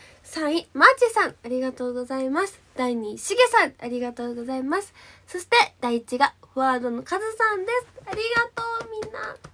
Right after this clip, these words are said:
りがとうございます。ハートありがとう。あ、ミラーボールもありがとうございました。ありがとう。すごい。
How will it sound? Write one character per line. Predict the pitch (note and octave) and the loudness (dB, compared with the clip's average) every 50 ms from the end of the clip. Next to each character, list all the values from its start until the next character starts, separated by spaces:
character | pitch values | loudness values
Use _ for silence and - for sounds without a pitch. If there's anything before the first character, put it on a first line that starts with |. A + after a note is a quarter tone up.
| _ _ - - _ _ - - _ _ - - _ _ - - - - - - - - - - - - - - - - _ F4+ | _ _ -20 -20 _ _ -18 -18 _ _ -20 -20 _ _ -18 -18 -16 -20 -20 -20 -20 -20 -20 -20 -20 -20 -20 -20 -20 -14 _ -2
り | F4 F4+ F#4 | -2 0 0
が | F#4+ F#4 - | -2 -4 -4
と | - G4 F#4+ | -6 -4 -4
う | F4 F4+ | -4 -4
ご | F4+ F4 | -6 -6
ざ | - F#4+ F#4+ | -4 -4 -2
い | F#4 | -2
ま | F4 E4+ F4+ F#4 | -2 -2 -2 -4
す。 | F#4+ - | -8 -2
ハ | - A4 | 0 0
ー | A4 A4+ | 0 2
ト | - A4 | 2 2
あ | G#4+ G#4+ | 2 4
り | |
が | A4+ A#4 A4+ A#4 A#4+ A#4 - | 4 2 2 2 -4 -4 -4
と | A4 G#4+ G#4+ G#4 - | -6 -6 -6 -8 -12
う。 | - _ _ _ | -14 _ _ _
あ、 | - F#4 - - _ _ _ _ _ _ _ _ _ _ - | -2 -2 -2 -2 _ _ _ _ _ _ _ _ _ _ 6
ミ | D#4 E4+ | 6 8
ラ | F#4 G4 | 12 12
ー | G#4+ | 10
ボ | A4+ | 12
ー | A4+ B4 C5 C5 A#4 G#4+ G4 | 12 12 12 12 12 12 10
ル | |
も | E4 F4+ | 10 10
あ | E4 D#4+ | 8 8
り | - G4+ | 8 8
が | A4 B4 B4 A#4 | 6 6 6 6
と | - G4 F#4+ | 4 2 2
う | D#4 | 2
ご | D#4+ D#4+ | 2 0
ざ | C#4+ D#4+ D#4+ E4 | 4 6 6 6
い | E4 | 6
ま | D#4 E4+ G4+ | 6 4 2
し | G4+ - | 0 -2
た。 | - D4 - - - - _ _ - _ _ _ - - _ _ _ - - _ _ - - _ _ _ _ _ _ _ _ _ _ _ - - _ _ _ _ _ _ _ _ _ _ _ _ | -4 -6 -6 -6 -10 -18 _ _ -20 _ _ _ -20 -20 _ _ _ -20 -20 _ _ -18 -18 _ _ _ _ _ _ _ _ _ _ _ -20 -20 _ _ _ _ _ _ _ _ _ _ _ _
あ | D4 | -4
り | C4+ D4+ D4+ | -2 2 4
が | E4 E4 E4 | 4 4 4
と | - D#4+ D#4+ D#4+ D4+ D4 C#4 C4 - | 4 0 0 2 2 2 2 0 -2
う。 | - - _ _ _ _ _ _ _ _ _ - _ _ | -6 -16 _ _ _ _ _ _ _ _ _ -20 _ _
す | - - - C4 | -20 -18 -12 -8
ご | B3 C4+ C4+ C4+ B3+ | -6 -4 -2 -2 -2
い。 | B3 | -4